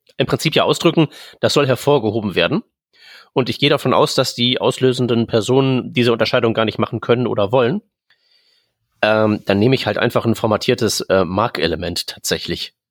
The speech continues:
So, der Text ist markiert und irgendwie gestylt. Aber jetzt, ohne die, mich in diese Diskussion hineinzubegeben, gebe ich den Leuten, glaub ich, damit am ehesten den Ausdruck, den sie damit machen wollen. Nämlich, hey, das ist jetzt irgendwie anders.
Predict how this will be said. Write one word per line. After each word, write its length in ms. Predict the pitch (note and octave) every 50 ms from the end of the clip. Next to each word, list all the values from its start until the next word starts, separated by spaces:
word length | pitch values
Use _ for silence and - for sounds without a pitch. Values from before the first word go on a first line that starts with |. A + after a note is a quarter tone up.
| _
So, 280 | - - A2 F2+ - _ _ - _ -
der 80 | A2+
Text 260 | - C#3 C#3+ - - E3+
ist 120 | C3 -
markiert 360 | G#2+ F#2+ - - F#3 G3+ - -
und 140 | C3 -
irgendwie 380 | - B2+ C3 C3 A#2 - A#2 G2+
gestylt. 480 | F#2 - - - G#2 D3 G#3 - - _ - - - - - - _ _ _ _ _
Aber 140 | - A2 C3
jetzt, 180 | B2+ A#2+ - -
ohne 160 | C#3+ C#3 C3+
die, 160 | C3 B2+ B2 A#2+
mich 120 | B2 -
in 80 | B2+ A#2+
diese 180 | B2 A2 -
Diskussion 460 | A#2 A#2 - - - A#2+ - - D3 D3
hineinzubegeben, 760 | B2+ A#2+ A2 A#2+ A#2+ - A#2 - A#2 F#2+ - A2 G#2+ B2+ A#2
gebe 180 | A#2+ A2+ A2+
ich 60 | A2 -
den 80 | B2 G#2+
Leuten, 260 | A#2 A2 - - -
glaub 180 | - A#2 A2 A#2
ich, 140 | A2+ - - - - - - -
damit 280 | - G#2 A2+ C3 C3+ -
am 120 | G#2+ G#2+
ehesten 560 | - F#2+ B2+ D3 D3 - - - C3+ B2+ B2+ - _ _ _ _ _ _ _ _
den 220 | - A2+ G#2+ G#2
Ausdruck, 600 | - G#2+ A#2+ C#3 - - - - - G#2 - - - _
den 240 | G2+ G#2 A2+ A2+ G#2
sie 60 | -
damit 220 | A2+ F#2+ F#2 -
machen 220 | F#2 - G2+ F2 F2
wollen. 200 | E2+ C#2 C#2 - _ _ _ _ _
Nämlich, 360 | - G2+ F#2+ - - - _ _
hey, 160 | - A#2+ A#2
das 140 | G#2 G2 -
ist 100 | A2+ -
jetzt 120 | A#2 - -
irgendwie 320 | G#2 G2+ F#2+ - - -
anders. 420 | - D2 - - - - - -